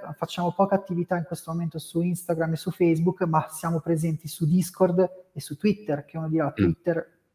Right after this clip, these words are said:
Speaker 1: però gli N F T, se non hai Twitter e Discord, è inutile neanche iniziare una campagna marketing", perché vivono in quel mondo lì,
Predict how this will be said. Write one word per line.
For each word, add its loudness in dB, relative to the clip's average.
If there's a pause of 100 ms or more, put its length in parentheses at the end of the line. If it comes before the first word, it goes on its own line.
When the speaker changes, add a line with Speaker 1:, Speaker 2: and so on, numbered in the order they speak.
(180)
Speaker 1:
però 4
gli 6
N 2
F -4
T, 0
se -8
non 0
hai 2
Twitter 4
e 6
Discord, 2 (220)
è -4
inutile 2
neanche 2
iniziare 2
una -2
campagna -2
marketing", -2 (380)
perché 6
vivono 8
in 4
quel 2
mondo 0
lì, 0